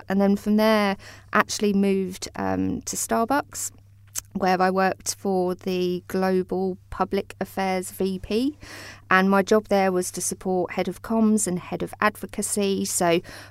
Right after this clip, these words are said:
got to work on some really exciting consumer campaigns across media, um, and also from a kind of C S R perspective and,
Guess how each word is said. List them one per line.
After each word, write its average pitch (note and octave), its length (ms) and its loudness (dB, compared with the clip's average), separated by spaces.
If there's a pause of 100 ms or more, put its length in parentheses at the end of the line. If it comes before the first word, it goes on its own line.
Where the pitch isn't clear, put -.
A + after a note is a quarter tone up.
got - 180 0
to A3 80 -2
work G#3 220 6
on F#3+ 80 2
some F#3 260 0
really G3+ 340 6
exciting F#3 600 -4
consumer G#3+ 540 0
campaigns G#3 580 0
across - 300 -8
media, A3 600 2 (400)
um, F3 320 4
and F#3+ 140 2
also F#3+ 300 0
from F#3 180 -6
a F3 60 -2
kind F3+ 220 -4
of E3+ 80 -6
C - 200 0
S F#3 220 -2
R F#3+ 160 0
perspective G3+ 680 -4
and, E3+ 200 -2